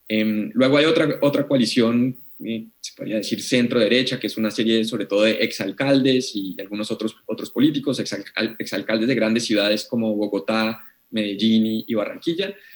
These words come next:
Y luego está el, el uribismo, que ya escogió su, su candidato. Eh, entonces, ese día se va a definir,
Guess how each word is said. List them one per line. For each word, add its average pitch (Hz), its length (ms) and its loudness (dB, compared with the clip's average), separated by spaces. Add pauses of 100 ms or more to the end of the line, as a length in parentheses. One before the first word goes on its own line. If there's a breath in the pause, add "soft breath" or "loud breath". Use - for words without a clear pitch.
(100)
Y 165 100 4
luego 151 220 6
está 131 480 0
el, 123 280 4
el 120 100 2
uribismo, 107 580 0
que 113 100 -4
ya 98 120 0
escogió 101 460 -4
su, 107 300 -6
su - 160 -10
candidato. 135 560 2 (640 soft breath)
Eh, 110 280 0
entonces, 135 300 0
ese 156 200 4
día 156 260 6
se 135 140 0
va 117 80 4
a 113 40 6
definir, 107 580 0